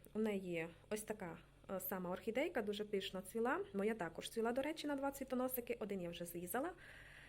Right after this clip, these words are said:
Що її орхідейка видала також на цвітоносику, але в неї, мабуть, була просто більших розмірів орхідейка і було, е, більше, м, пар листочків. І у неї, пам'ятаю, як були два цвітоносики, так на тих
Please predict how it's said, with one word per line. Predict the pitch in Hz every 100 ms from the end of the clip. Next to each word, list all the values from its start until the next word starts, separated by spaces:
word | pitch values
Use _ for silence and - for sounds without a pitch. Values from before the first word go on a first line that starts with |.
| - - - - -
Що | - 320
її | 359 285
орхідейка | 302 - 240 277 208
видала | 247 233 214
також | 233 208 202 170
на | 190
цвітоносику, | - 202 208 359 - 240 190 -
але | 208 220
в |
неї, | 254 254 208
мабуть, | 196 233 226 190 185
була | 196 208 202 190 -
просто | 214 202 196
більших | 208 202 - 196
розмірів | 170 165 160 170
орхідейка | 175 214 226 349 233 -
і | 208
було, | 202 214 208 - -
е, | 190
більше, | 190 269 - 196 -
м, | 196 185 185 -
пар | 190 214
листочків. | 208 208 202 156 - 147 - - - - - - -
І | 247 262 - - - -
у |
неї, | 233 247 220
пам'ятаю, | 208 214 214 214 202
як | 202 196
були | 190 196 180 -
два | 196 196
цвітоносики, | 185 196 202 208 359 - -
так | 202 214 -
на | 208
тих | 202 226 220